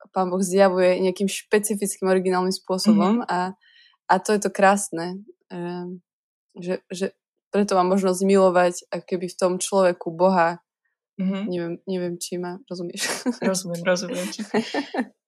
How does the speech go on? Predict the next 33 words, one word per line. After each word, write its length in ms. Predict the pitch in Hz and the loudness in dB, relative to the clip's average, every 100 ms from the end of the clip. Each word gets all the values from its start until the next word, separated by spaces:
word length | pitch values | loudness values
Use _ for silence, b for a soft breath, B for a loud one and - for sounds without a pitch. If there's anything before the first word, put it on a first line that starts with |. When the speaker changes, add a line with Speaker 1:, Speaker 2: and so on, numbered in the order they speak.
| _ - - B B B B B B B - | _ -16 -14 B B B B B B B -6
Speaker 2:
No, 240 | 190 190 190 190 190 - - _ _ _ | -2 2 2 4 2 0 -6 _ _ _
je 80 | 233 | -4
to 160 | - 240 | 0 4
veľmi, 480 | 247 247 233 - - | 4 6 4 0 -2
veľmi 260 | 208 226 208 | 2 2 2
ťažká 400 | 170 165 - 208 | -2 -2 -2 0
a 80 | 185 | 2
veľmi 160 | 208 | 2
dobrá 320 | 190 180 180 | 0 0 -2
otázka, 320 | 170 170 - 175 | -2 -4 -4 -6
si 160 | - | -4
myslím. 560 | 170 170 156 165 190 190 _ - | -4 -6 -8 -10 -10 -12 _ -10
A 80 | 175 170 170 170 175 170 170 175 - _ _ _ _ _ _ | -6 -4 -4 -4 -4 -4 -6 -8 -12 _ _ _ _ _ _
mám 160 | 180 220 | -2 0
to 80 | 247 | 0
tak 200 | 233 - | -4 -2
podobne, 560 | 202 196 170 170 202 - | -2 -2 -4 -4 -4 -6
ako, 280 | 190 196 190 | -8 -6 -6
ako 160 | 175 190 185 | -6 -4 -2
hovoríš 320 | 185 180 - | -2 -2 -6
ty, 160 | 175 175 | -6 -4
že, 360 | 170 170 170 - - | -2 0 -2 -6 -14
že 260 | 165 175 180 175 175 180 175 - - - | -8 -2 0 0 0 -2 -4 -6 -12 -6
asi 160 | 185 214 | -4 -4
v 80 | - | -4
každom 320 | 214 226 226 208 | -2 0 0 -2
období 360 | 180 185 185 190 | -4 -4 -6 -4
môjho 240 | 190 185 | -4 -4
života 400 | 180 185 185 190 | -4 -6 -4 -2
ho 80 | 180 175 | -2 -2
vnímam 240 | 180 180 | -2 -2
trošku 360 | 180 180 185 214 | -4 -8 -8 -10
inak. 400 | 160 190 285 | -8 -8 -10